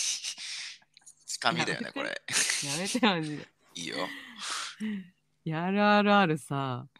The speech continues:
Speaker 1: うん。
Speaker 2: 見てきたらさ、映画館で見てきたんだけど、
Speaker 1: うん。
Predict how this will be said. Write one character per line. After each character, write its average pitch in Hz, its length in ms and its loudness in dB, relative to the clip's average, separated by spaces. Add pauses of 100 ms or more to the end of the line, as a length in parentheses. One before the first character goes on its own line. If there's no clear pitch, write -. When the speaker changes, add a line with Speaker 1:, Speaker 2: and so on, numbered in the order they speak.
(220)
Speaker 1:
う - 20 -14
ん。 65 240 -14 (300)
Speaker 2:
見 165 120 0
て 165 200 -2
き - 100 -20
た 135 140 -6
ら 123 100 -4
さ、 131 260 -4
映 170 120 6
画 202 100 6
館 156 140 4
で 127 80 0
見 139 100 -4
て 139 80 -4
き - 80 -12
た 120 100 -8
ん 107 60 -4
だ 107 60 -6
け 127 140 -10
ど、 107 200 -8
Speaker 1:
う 82 60 -14
ん。 71 240 -14